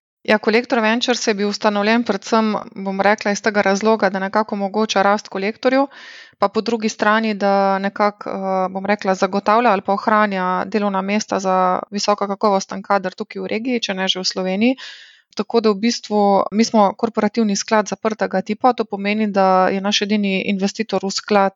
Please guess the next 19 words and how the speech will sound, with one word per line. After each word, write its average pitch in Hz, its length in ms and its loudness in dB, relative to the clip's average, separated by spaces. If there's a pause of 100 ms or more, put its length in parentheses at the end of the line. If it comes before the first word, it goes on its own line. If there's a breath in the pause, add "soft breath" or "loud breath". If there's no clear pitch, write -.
eh, 185 240 -6
matično 202 460 -4
podjetje 202 440 -4
Kolektor. 185 520 -2 (540 loud breath)
Kot 220 140 -6
sem 208 140 0
že 202 100 2
prej 214 220 2
rekla, 196 560 2
mi 214 100 -4
smo, 202 260 -2
bom 190 140 -6
rekla, 202 200 0
tako 208 220 -4
tipično, 208 460 -4
eh, 185 480 0
proizvodno 202 520 2
podjetje, 196 500 0
ne. 190 160 0